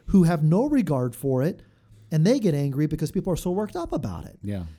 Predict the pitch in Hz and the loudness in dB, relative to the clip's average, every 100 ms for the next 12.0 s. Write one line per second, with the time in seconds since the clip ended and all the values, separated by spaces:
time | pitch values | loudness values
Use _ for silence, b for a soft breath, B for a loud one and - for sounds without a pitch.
0 | _ 165 196 277 302 359 240 269 151 127 | _ -2 2 2 2 0 0 -2 -2 -4
1 | 156 147 196 196 160 143 - - - 175 | -6 -2 -2 0 -2 -2 -6 -6 -6 -6
2 | 165 180 220 247 - b b b _ _ | -2 0 0 -2 -8 b b b _ _
3 | _ - 190 180 180 196 196 190 160 - | _ 4 8 8 4 -2 -4 -4 -6 -10
4 | - 160 143 143 120 175 294 330 131 87 | -10 -6 -4 -6 -2 -2 -2 -2 -4 -6
5 | - 120 147 262 233 117 113 147 127 185 | -14 -6 2 2 2 -4 -2 -2 0 0
6 | 220 180 170 - 107 - _ b b - | 2 2 0 -2 -8 -12 _ b b 0
7 | 170 202 208 180 165 180 156 160 220 196 | 2 4 2 2 2 2 0 0 0 0
8 | 151 147 156 b b b - 190 285 247 | 0 -2 -6 b b b -6 -2 0 0
9 | 180 180 156 180 156 135 123 127 113 - | 0 -2 -4 -4 -4 -4 -6 -8 -10 -16
10 | - 202 202 147 - - 208 170 190 160 | -12 -10 -6 -6 -8 -12 -8 -2 0 2
11 | 190 277 202 151 135 117 - 139 127 131 | 0 0 0 0 -2 -6 -6 -4 -4 -6